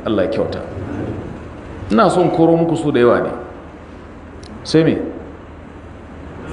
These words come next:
Na tara, jahilci. Babban matsala a aure.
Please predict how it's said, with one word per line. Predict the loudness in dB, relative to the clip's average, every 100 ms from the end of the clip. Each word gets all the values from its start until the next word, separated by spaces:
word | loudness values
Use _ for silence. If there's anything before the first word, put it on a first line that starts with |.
| -6 -4 -4 -6 -8 -10 2
Na | 2
tara, | 6 4 4 4
jahilci. | 4 6 4 2 -4 -8 -12 -16 -16 -16 -16 -16 -16 -16 -16 -14 -14 -12 -2 4
Babban | 6 6 2 2
matsala | 2 2 2 2 0
a |
aure. | 0 0